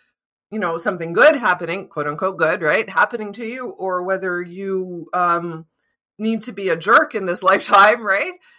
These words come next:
And, and so you're getting, you're getting your just desserts kind of back to you, whatever way that works for you.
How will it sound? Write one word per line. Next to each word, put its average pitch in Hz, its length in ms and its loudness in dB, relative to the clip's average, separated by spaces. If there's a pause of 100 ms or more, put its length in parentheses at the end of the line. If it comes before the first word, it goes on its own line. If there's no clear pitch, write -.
(260)
And, 208 320 0
and 196 220 -2
so 196 200 -4
you're 196 220 -8
getting, 190 480 0
you're 190 100 -6
getting 190 320 -2
your 175 160 -6
just 170 320 -6
desserts 160 400 -6
kind 160 200 -10
of 135 100 -12
back 202 280 0
to 185 100 -10
you, 151 240 -10 (840)
whatever 214 560 2
way 196 200 -2
that 170 280 -4
works 294 300 -4
for 170 180 -10
you. 156 480 -8